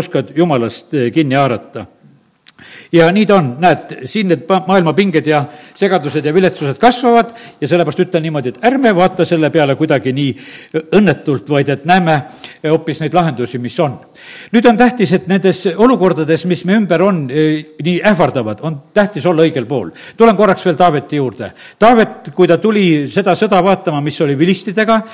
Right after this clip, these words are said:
eh, kus oli igal juhul oli, eh, nagu vi-, vilistide käes oli tegelikult see jäme ots.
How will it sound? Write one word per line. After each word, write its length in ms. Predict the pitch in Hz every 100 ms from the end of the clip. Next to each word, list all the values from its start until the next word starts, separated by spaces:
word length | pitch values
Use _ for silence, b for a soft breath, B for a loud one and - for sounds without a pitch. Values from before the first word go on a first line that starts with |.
| B B B
eh, 180 | 185 170
kus 240 | 185 214 208
oli 200 | 185 226
igal 180 | 196
juhul 240 | 190 202 170
oli, 180 | 165 160
eh, 460 | 156 - 160 156 151
nagu 200 | 165 156
vi-, 220 | 156 220 202 -
vilistide 520 | 175 190 240 - 143 151
käes 260 | 202 156
oli 160 | 156 135
tegelikult 440 | 165 151 131 131
see 100 | -
jäme 180 | 170 147
ots. 380 | 147 - -